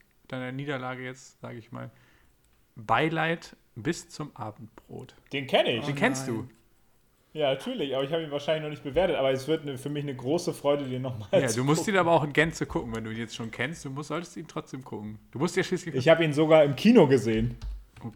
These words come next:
Speaker 3: Ich glaub, ich hab den auch mal angefangen und da, das war,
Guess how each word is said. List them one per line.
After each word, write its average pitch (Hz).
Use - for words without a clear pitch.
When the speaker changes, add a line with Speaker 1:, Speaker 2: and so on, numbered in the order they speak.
Speaker 3:
Ich 127
glaub, 147
ich 165
hab -
den 156
auch 165
mal 160
angefangen 139
und 131
da, 143
das 143
war, 165